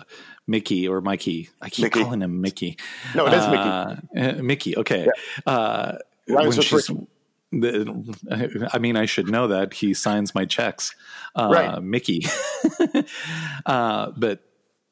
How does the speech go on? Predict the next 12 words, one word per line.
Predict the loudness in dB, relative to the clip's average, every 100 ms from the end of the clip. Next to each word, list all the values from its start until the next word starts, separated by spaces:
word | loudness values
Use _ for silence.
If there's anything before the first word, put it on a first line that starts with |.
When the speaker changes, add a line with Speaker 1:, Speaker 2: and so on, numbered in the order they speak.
| _ _ -8
Speaker 1:
when, | 0 0 2
when | 0 2 4
they're | 4
out | 2 0
for | 0
the | 0
walk | 2 2 2 0 0
and | -2
she's | 0 -2 -2
talking | -2 -2 -2 -2 0
about | 0 2 0 -2 -2
this | -2 -4